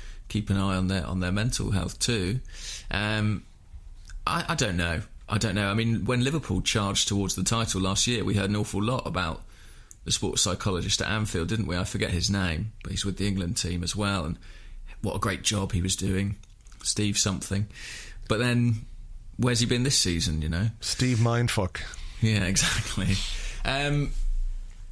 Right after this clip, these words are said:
Speaker 1: I mean, obviously, if it's, if it's something the club hasn't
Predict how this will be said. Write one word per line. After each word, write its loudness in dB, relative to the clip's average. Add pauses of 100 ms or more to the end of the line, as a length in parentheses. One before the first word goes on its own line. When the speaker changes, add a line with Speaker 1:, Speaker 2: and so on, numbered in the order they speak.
(840)
Speaker 1:
I 6
mean, 2
obviously, 2
if 2
it's, 4
if 2
it's 4
something 2
the 6
club 2
hasn't 2